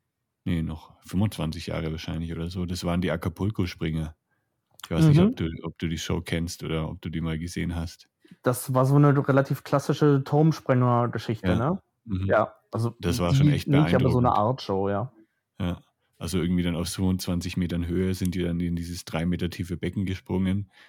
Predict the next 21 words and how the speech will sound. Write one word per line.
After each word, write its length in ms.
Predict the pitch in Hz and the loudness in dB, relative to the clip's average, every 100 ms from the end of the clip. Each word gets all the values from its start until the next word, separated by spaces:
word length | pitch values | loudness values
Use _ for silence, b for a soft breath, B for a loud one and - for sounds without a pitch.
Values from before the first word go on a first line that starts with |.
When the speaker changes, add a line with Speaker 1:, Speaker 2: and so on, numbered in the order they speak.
| b | b
Speaker 2:
Mhm. 260 | 117 101 98 | 0 2 0
Speaker 1:
Das 100 | 101 | 0
hat 100 | 92 | -2
mich 140 | 90 | -4
damals 340 | 85 82 90 | -2 -2 -2
<laughs> 0 | |
schon 200 | - - | -4 -4
fasziniert. 760 | 87 90 85 - 87 90 95 - _ b b b _ _ _ _ _ _ _ _ _ _ B B B B B B - - | -2 -2 -4 -4 0 0 -2 -8 _ b b b _ _ _ _ _ _ _ _ _ _ B B B B B B -20 -8
Speaker 2:
Da 180 | - 135 | 2 2
fasziniert 880 | 170 180 160 - - 139 131 160 - | 4 0 -2 -4 2 4 4 2 0
mich 300 | 151 143 - _ | -2 -4 -8 _
zum 300 | - - 147 | -10 -2 0
Beispiel 760 | 127 123 127 - 143 123 131 127 - | 4 2 2 -4 0 2 2 0 -2
auch 260 | 131 135 - | 0 0 0
dran, 320 | 123 131 139 | -4 0 2
dass 200 | 127 - | 0 -2
das 380 | 113 139 - - | -2 -2 -6 -10
ein 100 | 147 | -8
Showkonzept 920 | - - 151 196 - 135 - 120 - | -6 -2 0 0 -2 -2 -2 -6 -8
ist, 380 | - 139 - - | -6 -6 -6 -2
was 400 | 127 135 - - | 0 0 -4 -18